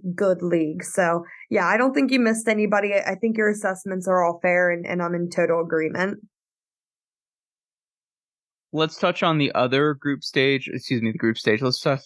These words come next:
Speaker 2: touch on the other knockout games that we had here, Rachel. First of all, I, I'd say a typical, like, concacaf bar fight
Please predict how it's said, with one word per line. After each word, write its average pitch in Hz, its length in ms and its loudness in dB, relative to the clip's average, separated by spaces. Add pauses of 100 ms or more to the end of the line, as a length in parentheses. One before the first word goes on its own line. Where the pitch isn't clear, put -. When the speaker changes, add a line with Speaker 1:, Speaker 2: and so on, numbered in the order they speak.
(100)
Speaker 2:
touch 139 220 -2
on 135 120 0
the 120 140 -4
other 127 300 0
knockout 120 560 0
games 123 380 -4
that 107 80 -10
we 113 100 -6
had 123 260 0
here, 139 160 2
Rachel. 135 420 -2
First - 220 0
of 139 80 -4
all, 127 220 2
I, 135 220 0
I'd - 160 0
say 226 180 0
a 165 60 0
typical, 151 720 0 (240)
like, 135 260 0 (240)
concacaf 139 1120 0
bar 135 380 0
fight 151 300 0